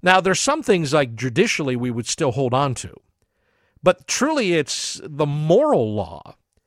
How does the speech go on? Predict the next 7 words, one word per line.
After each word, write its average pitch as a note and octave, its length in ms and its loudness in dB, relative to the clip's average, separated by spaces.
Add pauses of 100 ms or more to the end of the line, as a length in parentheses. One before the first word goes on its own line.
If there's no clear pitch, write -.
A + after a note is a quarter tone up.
(580)
that D3 340 -2
really F3 380 2
matters, B2+ 540 -2
because D3+ 520 -2
morality D3 640 -2
doesn't B2 380 -4
change. - 720 -6